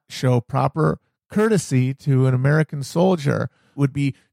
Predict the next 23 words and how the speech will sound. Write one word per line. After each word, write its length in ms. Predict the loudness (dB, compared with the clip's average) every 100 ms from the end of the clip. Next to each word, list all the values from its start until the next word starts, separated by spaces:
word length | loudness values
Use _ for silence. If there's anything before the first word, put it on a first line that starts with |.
| _
treated, 480 | -6 -4 0 0 0
quote, 320 | 0 2 2
"as 160 | 0 0
a 60 | 0
woman 400 | 0 0 -2 -2
of 180 | -4 -4
the 100 | -8
town 640 | -8 -4 0 0 0 -4
plying 540 | -12 -6 -2 0 -2 -2
her 260 | 2 2 2
avocation," 1040 | 0 0 0 -4 -4 -4 -2 -2 -2 -2 -4 _ _ _ _
which 220 | -4 2
is 220 | 4 4 4
Victorian 840 | 2 0 0 0 2 2 0 -2
for 580 | -4 -2 0 2 2 0 -6 _
walking 640 | -8 -2 0 0 -2 -2 0
the 100 | -2
streets, 680 | -4 -2 -2 -2 -10 -20 _ _ _ _ _
meaning 460 | 0 0 0 0
that 240 | 0 0 0
they 220 | 0 0
could, 600 | 0 0 2 2 0 -4 -4
uh, 400 | 0 2 0